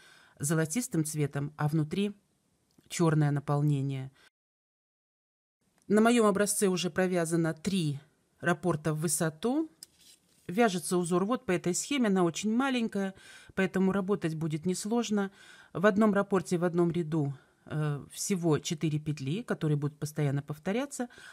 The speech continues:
а в высоту раппорт провязывается на шестнадцати рядах.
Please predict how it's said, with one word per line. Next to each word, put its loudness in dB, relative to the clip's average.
а 0
в 0
высоту -2
раппорт -4
провязывается -4
на -2
шестнадцати -4
рядах. -6